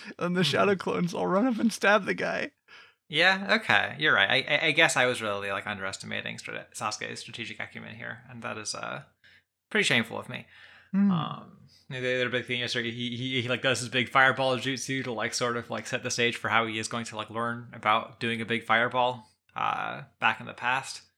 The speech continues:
Speaker 2: We get into, like, the flashback stuff, and, uh, you know, Sa-, Sasuke is just not doing, uh, d-, d-, he does, he does not seem like he is doing great because every-, everything is just really awkward, and he, like,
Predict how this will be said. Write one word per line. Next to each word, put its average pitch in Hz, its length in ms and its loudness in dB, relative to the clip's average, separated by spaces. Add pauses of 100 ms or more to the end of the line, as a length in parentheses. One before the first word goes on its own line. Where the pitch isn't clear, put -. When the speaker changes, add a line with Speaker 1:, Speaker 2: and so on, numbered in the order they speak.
(300)
Speaker 2:
We 135 100 0
get 170 100 4
into, 151 160 -4
like, 147 120 2
the - 60 -12
flashback 131 460 4
stuff, - 480 0
and, 117 320 -4
uh, 123 380 -2 (500)
you 131 160 -2
know, 135 100 0
Sa-, 131 300 2
Sasuke 147 420 0
is 147 180 -4
just 135 300 -2
not 127 420 0
doing, 123 560 -4
uh, 117 580 2 (1000)
d-, - 80 -12 (100)
d-, 208 300 -2
he 208 120 0
does, 196 240 -6
he 175 180 -4
does 175 100 -4
not 180 140 6
seem 180 120 -4
like 147 140 2
he 131 140 0
is 120 120 0
doing 135 300 -6
great 135 300 0
because 120 260 -10
every-, 123 240 -8
everything 151 420 -4
is 160 120 -8
just 143 120 -6
really 156 200 -2
awkward, 156 360 2
and 147 120 -2
he, 131 160 -6
like, 127 260 -2